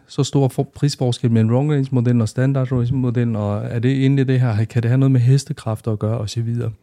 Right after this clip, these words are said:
Og vi kan jo sige, at en Tesla Model Y Standard Range, som er den billigere forsikret,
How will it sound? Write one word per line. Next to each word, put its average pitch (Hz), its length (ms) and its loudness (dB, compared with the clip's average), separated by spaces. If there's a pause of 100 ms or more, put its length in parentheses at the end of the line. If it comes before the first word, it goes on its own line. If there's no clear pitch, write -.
Og 117 440 2
vi 123 60 2
kan 123 120 0
jo 117 120 4
sige, 180 420 0
at 117 160 0
en 123 140 2
Tesla 117 460 0 (120)
Model 113 440 0 (100)
Y 165 260 -2 (180)
Standard 147 560 0
Range, 101 220 -8 (400)
som 101 380 -2
er 110 80 2
den 107 260 0
billigere 156 340 0
forsikret, 120 560 -4